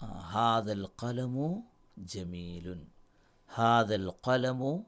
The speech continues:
ജമീലുൻ. ആ പേന ചെറുതാണ് എന്നെങ്ങനെയാ പറയാ?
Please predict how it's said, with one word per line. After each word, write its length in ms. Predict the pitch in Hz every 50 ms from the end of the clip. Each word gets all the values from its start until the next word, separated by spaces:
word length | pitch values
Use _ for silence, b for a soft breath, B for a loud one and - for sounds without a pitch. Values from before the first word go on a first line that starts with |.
| _ -
ജമീലുൻ. 880 | 92 90 95 92 85 87 87 85 87 87 87 87 82 87 90 82 80 - _ _ _ _ b b b b b b b b b b _ -
ആ 220 | 139 147 170 208
പേന 380 | 208 - 190 175 165 160 156 156
ചെറുതാണ് 680 | 156 - - 139 135 143 160 151 180 180 180 175 180
എന്നെങ്ങനെയാ 560 | 175 170 156 151 143 139 147 156 160 143 135
പറയാ? 440 | 131 - 120 113 113 110 107 107